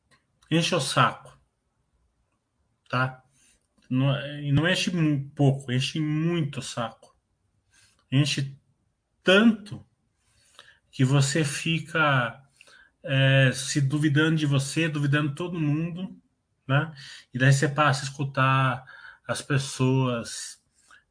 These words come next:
é, que você, você não deveria escutar, né?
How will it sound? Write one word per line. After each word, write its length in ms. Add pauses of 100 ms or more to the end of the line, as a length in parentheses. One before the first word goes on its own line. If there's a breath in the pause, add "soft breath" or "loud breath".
(120)
é, 960 (2250)
que 180
você, 140
você 400
não 160
deveria 280
escutar, 560 (800)
né? 300